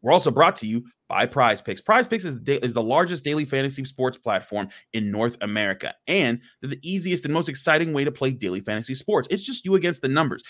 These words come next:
You're not battling against thousands of other players. You're not going up against pros and sharks. You don't have to pick the perfect lineup every single week to have a chance at getting any winnings. You just say, "Hey, I like these two to six players, and I think I can guess more or less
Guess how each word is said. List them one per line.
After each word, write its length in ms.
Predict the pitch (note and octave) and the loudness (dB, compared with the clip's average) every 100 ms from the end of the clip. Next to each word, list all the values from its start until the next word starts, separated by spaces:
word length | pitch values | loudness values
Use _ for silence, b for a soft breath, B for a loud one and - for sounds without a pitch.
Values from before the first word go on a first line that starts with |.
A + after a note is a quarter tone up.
| B | B
You're 120 | - A3 | -2 0
not 100 | F3+ | 2
battling 280 | F3+ F#3 | 2 2
against 380 | F#3+ E3 D#3+ D#3 | -2 -2 -4 0
thousands 440 | C#3 C3 D3 D#3 D3+ | 2 4 4 0 0
of 80 | |
other 140 | D3 D3+ | 0 0
players. 520 | C#3 B2+ B2+ B2+ B2 B - | -2 0 4 2 0 B -4
You're 100 | C#3+ | -2
not 100 | E3 | 0
going 160 | E3 | -2
up 40 | D#3+ | -4
against 260 | E3 D3 | -8 -12
pros 400 | - B2+ C#3 C#3 | -4 0 0 0
and 100 | D3 | -6
sharks. 340 | C3+ B2 B2 B2 | -4 0 -2 0
You 60 | |
don't 80 | C#3+ | -2
have 60 | C#3+ | -2
to 60 | |
pick 120 | C#3+ - | -8 -12
the 80 | |
perfect 460 | B2+ - D3+ D3 C#3 | -16 -2 -2 -2 -10
lineup 480 | A#2 B2 C#3+ C#3+ C#3 | -12 -6 0 0 0
every 260 | A#2+ B2 C#3 | -2 -2 -6
single 360 | C3+ C#3 D3 B2+ | -4 -4 -2 -2
week 220 | C3 B B | -4 B B
to 80 | - | 0
have 140 | C3 C3+ | 0 0
a 40 | |
chance 540 | C3+ - D3 D3 C#3 | -6 -10 -6 -6 -6
at 80 | B2+ | -8
getting 200 | C3+ C3+ | -8 -4
any 160 | D3 D3+ | -2 0
winnings. 380 | B2 A#2 A#2 - b b | 0 0 -2 -6 b b
You 120 | C4 | -2
just 180 | F4 - | 0 2
say, 260 | A#3+ G3 - _ | 0 0 -6 _
"Hey, 260 | A3 D#3 - | 0 0 0
I 80 | B2+ | 0
like 240 | F#3 A#3 A#3 | 2 0 -4
these 200 | F#3+ G3 | -8 -6
two 120 | G3+ | -6
to 80 | F3 | -6
six 220 | F#3+ F3+ | -8 -8
players, 420 | - F3+ G3 G3 _ - | -4 0 0 -4 _ -6
and 140 | C3+ | -2
I 100 | D#3 | -2
think 220 | F3+ G3 | -2 -4
I 140 | G3 D#3 | -2 -4
can 140 | D3 | -2
guess 220 | C#3 C3 | -4 -4
more 360 | A2 A2+ D#3 F#3+ | -6 -4 -2 -2
or 180 | C3 A2+ | -4 -2
less 320 | C3+ C3+ | 0 -2